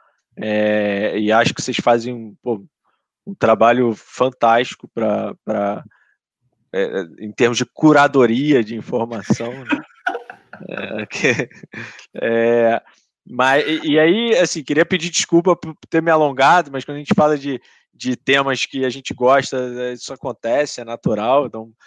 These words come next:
talvez aí tenha ficado um pouco longo demais nas explicações, mas espero que eu tenha ajudado e fico disponível pras próximas, cara, assim, me conta comigo aí,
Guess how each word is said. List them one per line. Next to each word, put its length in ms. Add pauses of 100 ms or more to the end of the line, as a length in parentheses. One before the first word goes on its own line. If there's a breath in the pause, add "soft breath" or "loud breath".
(180 soft breath)
talvez 420
aí 340 (300 soft breath)
tenha 180
ficado 300 (100)
um 140
pouco 220
longo 320
demais 540
nas 160
explicações, 840
mas 160
espero 400
que 60
eu 40
tenha 220
ajudado 640 (440 loud breath)
e 160
fico 220
disponível 500
pras 220
próximas, 580
cara, 180
assim, 260
me 260
conta 260
comigo 460
aí, 160